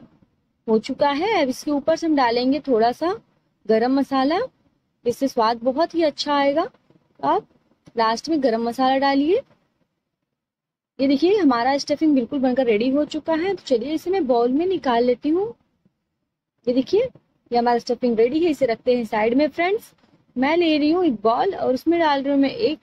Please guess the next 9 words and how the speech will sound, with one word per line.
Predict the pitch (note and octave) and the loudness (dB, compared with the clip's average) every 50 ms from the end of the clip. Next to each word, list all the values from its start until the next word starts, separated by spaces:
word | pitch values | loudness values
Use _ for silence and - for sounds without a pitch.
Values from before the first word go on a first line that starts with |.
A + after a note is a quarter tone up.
| _ - | _ -2
कप | D4+ E4 A#4 - _ - - - | -2 -2 -2 -2 _ -16 -16 -14
गेहूं | G#3 - A#3 B3 C#4 E4 G#4 | -6 -2 0 0 2 0 0
का | G#4+ - D#4+ C#4 | 0 0 0 2
आटा। | B3 A#3 A3+ - A#3 A#3 A#3 A#3 A#3 - - _ _ _ _ _ _ _ _ _ _ _ _ _ _ _ _ _ _ _ _ _ _ _ _ _ _ _ _ _ - | 0 0 -2 -2 -2 -2 -2 -4 -8 -14 -20 _ _ _ _ _ _ _ _ _ _ _ _ _ _ _ _ _ _ _ _ _ _ _ _ _ _ _ _ _ -6
इसमें | B3 - D#4 D#4+ | -2 0 2 2
डाल | D#4+ D#4 C#4+ C4+ | 2 2 0 -2
रही | B3+ B3+ C4 | -2 -2 0
हूँ | C4 | 0
मैं | C4+ D#4+ | 0 0